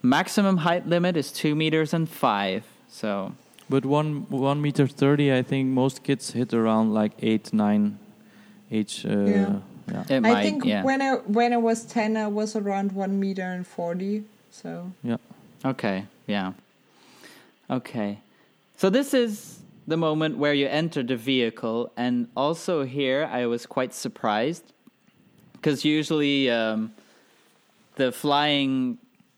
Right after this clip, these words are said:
Speaker 1: coasters have this weird system to get in and to lock your legs.
Speaker 2: Mm-hmm.
Speaker 1: But here, uh, you just needed to put your legs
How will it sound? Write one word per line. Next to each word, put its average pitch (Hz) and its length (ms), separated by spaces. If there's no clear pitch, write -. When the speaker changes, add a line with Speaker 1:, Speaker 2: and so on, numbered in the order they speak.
Speaker 1:
coasters 135 680
have 127 260
this 120 260
weird 127 360
system 139 460
to 131 120
get 113 200
in 127 260
and 127 200
to 123 160
lock 117 400
your 117 160
legs. 110 600
Speaker 2:
Mm-hmm. 120 260
Speaker 1:
But 131 160
here, 139 600
uh, 113 500
you 135 120
just 151 400
needed 143 280
to 139 120
put - 320
your 143 160
legs 131 480